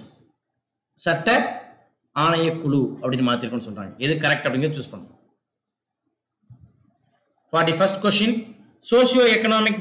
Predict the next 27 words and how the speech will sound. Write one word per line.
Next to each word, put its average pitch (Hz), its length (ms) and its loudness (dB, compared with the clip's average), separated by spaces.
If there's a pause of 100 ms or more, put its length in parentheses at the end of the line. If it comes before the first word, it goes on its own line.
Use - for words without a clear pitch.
development 196 580 2
is 151 120 -8
the 185 80 0 (100)
process 180 420 0 (140)
of - 80 -6 (520)
social 185 380 0
and 156 80 0 (100)
economic 165 440 0
development 147 540 0
in 131 140 0
a 151 100 -4
society. 107 500 -10 (1040)
Socio-economic 233 680 4 (100)
development 175 460 0 (140)
is 147 60 -6 (140)
measured 170 400 -2
by 185 80 2 (340)
which - 240 -4
among 220 260 0
the 214 120 -2
following 147 360 -2
indicators? - 480 -12 (1040)
புரிஞ்சுங்களா? 165 400 0 (760)
சமூக 269 480 6 (100)
பொருளாதார 214 640 4 (160)
மேம்பாடு 175 480 0 (120)
என்பது 117 400 -4